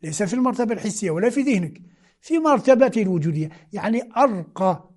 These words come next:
مرتبة الوجود التشكيكية، فرع ثبوت الله تعالى. العلم لا يثبت ل-،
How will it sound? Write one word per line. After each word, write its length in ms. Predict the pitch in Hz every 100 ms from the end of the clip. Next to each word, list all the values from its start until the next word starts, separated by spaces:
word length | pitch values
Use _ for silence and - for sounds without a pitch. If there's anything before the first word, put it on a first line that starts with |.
| -
مرتبة 460 | 170 175 196 190 -
الوجود 320 | 185 185 175 175
التشكيكية، 800 | - 170 - 165 - 143 - _ _ _ _ _
فرع 460 | _ - 233 175 190
ثبوت 380 | 190 180 240 277
الله 200 | 285 269
تعالى. 380 | 247 214 208 _ _ _
العلم 360 | 147 147 180 185
لا 120 | 196
يثبت 400 | 285 - 233 233
ل-، 220 | 214 208